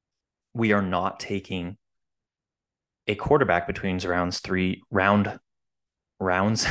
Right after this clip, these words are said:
<laughs> three and five, we are taking either an upside running back or we are taking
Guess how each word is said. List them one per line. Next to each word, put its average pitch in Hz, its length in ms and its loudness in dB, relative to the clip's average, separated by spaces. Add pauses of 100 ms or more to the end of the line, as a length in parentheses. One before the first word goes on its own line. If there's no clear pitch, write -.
(120)
<laughs> - 180 -16
three 98 400 2
and 107 160 -2
five, 90 480 2 (500)
we 110 100 0
are 104 80 4
taking 98 320 -2
either 92 260 0
an 87 120 0
upside 101 320 0
running 92 200 0
back 87 220 -4
or 95 220 -2
we 92 100 -2
are 98 100 -4
taking 87 640 -10